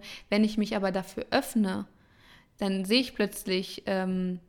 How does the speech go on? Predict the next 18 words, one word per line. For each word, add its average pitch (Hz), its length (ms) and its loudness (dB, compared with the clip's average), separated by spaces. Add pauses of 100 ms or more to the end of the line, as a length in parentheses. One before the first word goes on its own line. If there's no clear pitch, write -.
(140)
ganz 196 240 -2
viele 196 200 0
Möglichkeiten, 208 840 0
dann 185 100 0
treffe 214 300 0
ich 240 100 -4
plötzlich 202 400 -4
auf 185 140 -4
Menschen, 190 480 -2
die 180 140 -10
vielleicht 185 360 -6
das 196 140 -6
schon 190 220 -4
geschafft 220 520 -4
haben, 190 300 -2
was 190 160 -6
ich 175 140 -14
gerne 185 420 -2